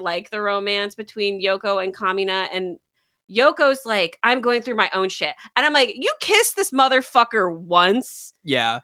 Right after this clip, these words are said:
Speaker 1: And this is, like, Simon's literal, actual, like, brother that he's known his entire life.
Speaker 2: Right.
Speaker 1: Right? Like, like, bitch, step off. Like, not even the same.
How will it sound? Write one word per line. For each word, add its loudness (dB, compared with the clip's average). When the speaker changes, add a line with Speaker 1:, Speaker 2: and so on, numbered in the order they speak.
Speaker 1:
And 4
this 0
is, 0
like, 2
Simon's 0
literal, 4
actual, 0
like, -4
brother 0
that -2
he's -8
known -6
his -10
entire -6
life. -10
Speaker 2:
Right. 0
Speaker 1:
Right? 0
Like, -2
like, 0
bitch, 4
step 0
off. 4
Like, -2
not 2
even -4
the -2
same. -6